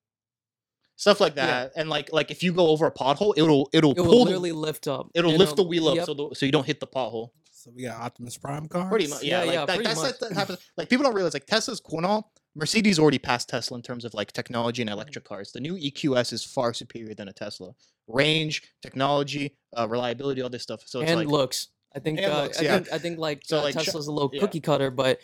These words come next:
Speaker 1: Tesla was
Speaker 2: Merce-
Speaker 1: first, but you give, dude, these, these engineers that work for Mercedes, B M W,
Speaker 2: Audi,
Speaker 1: Audi,
Speaker 2: yeah.
Speaker 1: Lexus, dude. Some of the stuff they do is artwork,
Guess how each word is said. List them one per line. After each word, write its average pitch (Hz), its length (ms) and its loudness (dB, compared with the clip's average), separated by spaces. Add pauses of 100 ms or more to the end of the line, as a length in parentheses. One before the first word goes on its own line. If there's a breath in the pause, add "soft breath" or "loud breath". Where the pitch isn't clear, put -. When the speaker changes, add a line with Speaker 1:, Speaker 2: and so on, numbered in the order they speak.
Speaker 1:
Tesla 214 240 -2
was 190 80 -2
Speaker 2:
Merce- - 80 -6
Speaker 1:
first, 156 420 -2 (480)
but 135 140 -4
you 151 80 -6
give, 175 260 -6
dude, 131 180 -12
these, 147 280 -14
these 139 200 -8
engineers 117 440 -8
that 98 120 -8
work 104 220 -10
for 95 340 -12
Mercedes, 107 680 -6 (280)
B 110 120 -6
M 107 160 -4
W, 101 460 -6
Speaker 2:
Audi, 110 340 0
Speaker 1:
Audi, - 0 - (220)
Speaker 2:
yeah. 123 220 -10
Speaker 1:
Lexus, 110 560 -4
dude. 92 220 -14 (520)
Some 175 180 -4
of 185 40 0
the 165 40 -2
stuff 156 180 -4
they 131 120 -4
do 123 140 -4
is 104 80 -6
artwork, 101 520 -6